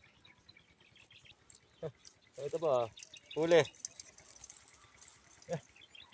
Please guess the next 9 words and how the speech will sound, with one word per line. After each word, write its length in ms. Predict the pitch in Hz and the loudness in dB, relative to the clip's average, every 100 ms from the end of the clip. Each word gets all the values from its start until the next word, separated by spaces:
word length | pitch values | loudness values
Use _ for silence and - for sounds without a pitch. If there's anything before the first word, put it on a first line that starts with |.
| - - | -16 -10
Ito. 3500 | 233 - 156 - - - - - - _ _ - - - - - - _ _ - - 147 | -10 -10 -18 -20 -20 -20 -20 -20 -20 _ _ -20 -20 -20 -20 -20 -20 _ _ -20 -18 -10
Ayan. 300 | 165 151 120 - - - - - - - - - | -6 -6 -8 -14 -20 -18 -18 -18 -18 -20 -14 -8
Ito 60 | 139 | -6
po, 240 | 226 277 - - - - | 2 8 8 6 -14 -14
<laughs> 480 | 277 285 269 - - | -8 -8 -8 -8 2
kanduli. 560 | 165 170 190 196 240 220 - - - - - - - - - - - - - - - 131 | 2 6 10 10 10 6 0 -16 -18 -20 -20 -20 -20 -20 -20 -16 -14 -14 -20 -14 -14 -10
Ayan. 200 | 123 139 - - _ - - - _ _ - | -6 -6 -8 -16 _ -20 -20 -20 _ _ 2
Perch 240 | 156 165 - | 2 2 4
catch. 260 | 214 - | 4 4